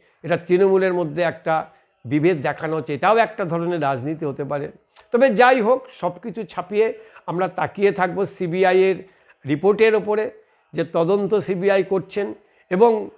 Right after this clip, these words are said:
যে তরুণী চিকিৎসকের এভাবে নৃশংসভাবে যারা খুন করেছেন, পৈশাচিকভাবে যারা খুন করেছেন,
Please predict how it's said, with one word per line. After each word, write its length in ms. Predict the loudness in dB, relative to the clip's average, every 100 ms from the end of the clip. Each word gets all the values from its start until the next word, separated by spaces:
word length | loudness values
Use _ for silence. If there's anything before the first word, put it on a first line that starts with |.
| _ _ -12
যে 560 | -2 4 4 4 0 -18 _ _ _
তরুণী 340 | -2 0 0
চিকিৎসকের 680 | -4 -6 -8 -6 -4 -2 0
এভাবে 360 | -2 -2 -2 -2
নৃশংসভাবে 800 | -2 0 0 0 -2 -4 -4 -2
যারা 240 | 0 0
খুন 300 | -2 -4 -4
করেছেন, 420 | -2 -4 -2 -6 -4
পৈশাচিকভাবে 760 | -4 -2 -2 -4 -4 -4 -2 -2
যারা 200 | -4 -8
খুন 320 | -10 -8 -6
করেছেন, 440 | -4 -4 -4 -6